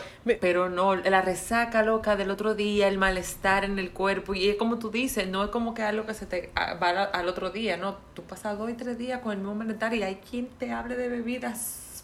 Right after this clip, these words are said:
Speaker 2: Fo, no, nada que ver.
Speaker 1: No,
Speaker 2: Pero
Speaker 1: y
Speaker 2: otra
Speaker 1: entonces
Speaker 2: cosa
Speaker 1: tú
Speaker 2: es
Speaker 1: sientes, no, pero tú sientes, loca, cuando tú tienes un humo así, que un, tú lo sientes en la boca, el, el alcohol.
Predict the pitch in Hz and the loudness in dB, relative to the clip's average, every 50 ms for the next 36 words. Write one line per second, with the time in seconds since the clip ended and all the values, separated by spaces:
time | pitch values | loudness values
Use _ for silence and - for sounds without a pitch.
0 | - - - - 277 294 294 - - - - - - - - - - - - - | -18 -20 -8 -2 -2 -2 -2 -2 -8 -18 -20 -20 -20 -20 -20 -20 -20 -20 -16 -8
1 | 226 240 262 233 - - - - - 208 202 214 226 226 226 - 214 196 202 - | -6 -6 -6 -6 -8 -14 -20 -18 -14 -12 -10 -8 -8 -8 -6 -4 -4 -2 -2 -4
2 | 208 208 - - - - - - - - - - - - - - - - - - | -6 -8 -10 -14 -20 -20 -20 -20 -20 -20 -20 -20 -20 -20 -20 -20 -20 -16 -8 -2
3 | 190 202 226 262 262 208 175 170 165 165 175 175 180 233 - - - - 190 180 | 4 8 8 8 10 10 8 8 6 6 4 4 6 6 6 6 4 4 4 6
4 | 175 - 254 - - 254 240 247 240 - - 196 226 254 262 262 247 220 208 208 | 8 8 8 10 10 8 10 10 8 6 6 8 8 8 10 10 10 8 8 6
5 | 233 247 - 262 247 226 202 185 175 180 170 165 160 156 156 - - - - - | 4 0 2 4 4 4 4 4 2 2 2 2 2 2 0 -2 -4 -6 -6 0
6 | 208 196 196 196 190 190 226 240 320 330 330 330 285 285 285 254 220 202 196 - | 0 2 2 2 0 0 -2 -2 0 0 0 0 0 0 0 0 0 -2 -2 -2
7 | 175 156 143 151 151 147 139 147 156 165 175 175 170 - - - - - - - | -2 -2 -2 -2 -4 -4 -4 -4 -6 -6 -6 -8 -12 -14 -18 -20 -20 -20 -20 -20
8 | - - - - - 233 233 254 247 - - 226 233 233 254 233 226 220 202 185 | -20 -20 -8 -2 2 4 6 4 4 4 2 2 2 2 2 2 4 4 4 4
9 | 175 208 220 240 - 170 147 147 151 147 143 - 151 151 151 143 143 139 - - | 2 2 0 0 2 2 2 2 2 0 -2 -2 -2 -2 -2 -2 -4 -4 -2 -2
10 | 185 202 190 151 | -2 -2 -2 -4